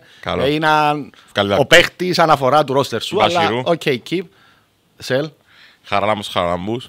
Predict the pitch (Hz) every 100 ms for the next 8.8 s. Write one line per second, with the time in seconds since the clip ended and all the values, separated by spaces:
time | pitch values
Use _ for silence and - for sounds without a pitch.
0 | - 113 - - _ _ - 85 92 98
1 | 107 117 120 _ - - 110 120 117 -
2 | - 95 101 - 107 107 113 - _ _
3 | _ - - 160 165 135 104 104 104 110
4 | 110 120 - - 208 208 170 - - 156
5 | 151 - 151 131 127 - - 117 120 120
6 | 139 139 123 127 120 127 135 120 110 151
7 | 156 151 143 139 135 135 127 123 139 139
8 | 135 123 110 151 135 151 226 214